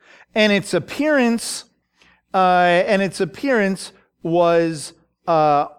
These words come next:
awesome." Totally. Awesome. Okay? We could actually say that because that's kinda what he means.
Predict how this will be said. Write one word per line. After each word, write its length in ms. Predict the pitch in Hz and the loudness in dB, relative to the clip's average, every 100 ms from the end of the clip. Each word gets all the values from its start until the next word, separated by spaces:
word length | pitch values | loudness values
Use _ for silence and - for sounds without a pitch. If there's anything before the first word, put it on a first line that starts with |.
| _ _ - | _ _ -2
awesome." 520 | 185 185 - 127 80 _ _ _ _ - | 2 2 -2 -14 -14 _ _ _ _ -10
Totally. 540 | - 160 147 95 85 _ _ _ _ _ _ _ _ | -2 -2 -2 -6 -14 _ _ _ _ _ _ _ _
Awesome. 380 | - 127 - - _ _ _ _ _ _ - 113 | -8 -8 -8 -14 _ _ _ _ _ _ -20 -14
Okay? 480 | 117 131 160 214 208 _ _ _ _ - - _ _ _ - | -4 -2 -2 -4 -10 _ _ _ _ -20 -20 _ _ _ -6
We 160 | 214 254 | -2 0
could 200 | 277 240 | 2 4
actually 500 | 190 - 196 160 139 | 2 0 -2 0 -2
say 280 | - 294 269 | -2 0 0
that 220 | 131 120 | -2 -6
because 280 | 147 156 139 | -6 -4 -2
that's 240 | 196 185 | 0 -2
kinda 240 | - 180 147 | -4 -2 -2
what 160 | 135 | -2
he 100 | 123 | -4
means. 540 | 135 165 101 - - | -4 -6 -8 -16 -20